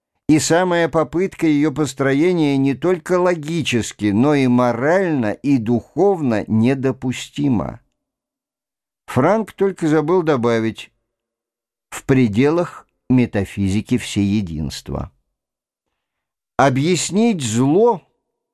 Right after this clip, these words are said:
значило бы обосновать и тем самым оправдать зло, пишет Франк. Конечно, обосновать зло, что иначе значило бы показать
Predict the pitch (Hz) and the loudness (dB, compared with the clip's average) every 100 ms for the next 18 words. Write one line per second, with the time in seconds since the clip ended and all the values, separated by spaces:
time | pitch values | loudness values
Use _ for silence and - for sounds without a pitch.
0 | _ _ - 123 127 151 202 - 196 185 | _ _ -2 2 2 4 2 0 -2 0
1 | 165 160 - - - 151 127 139 131 120 | 0 0 0 -4 -2 0 0 -2 -4 -4
2 | 131 135 151 220 202 - _ _ _ - | -2 0 0 -2 -2 -10 _ _ _ 0
3 | 135 135 135 113 - 151 202 254 120 82 | 0 2 0 0 0 0 2 0 -4 -6
4 | _ _ _ _ _ 131 131 120 135 127 | _ _ _ _ _ -2 0 0 0 -2
5 | 123 113 180 101 82 78 95 95 80 - | -4 0 0 0 -6 -8 -4 -2 -4 -8
6 | _ 107 98 98 82 - 98 82 78 - | _ -4 -4 -4 -8 -2 0 -2 -6 -16
7 | _ _ _ _ _ - - - _ 135 | _ _ _ _ _ -20 -20 -20 _ 0
8 | 180 226 190 170 143 147 - 143 135 156 | 2 0 0 0 0 -2 -2 0 2 0
9 | 170 107 113 110 104 113 143 _ _ _ | 0 -4 -4 -2 0 -2 -4 _ _ _
10 | _ _ - - 139 139 135 156 160 147 | _ _ -10 0 2 2 2 0 0 0
11 | 120 - 113 123 143 147 131 117 117 127 | 0 -2 0 0 0 0 0 0 0 -2
12 | 113 127 113 127 143 - | -2 0 2 0 0 -4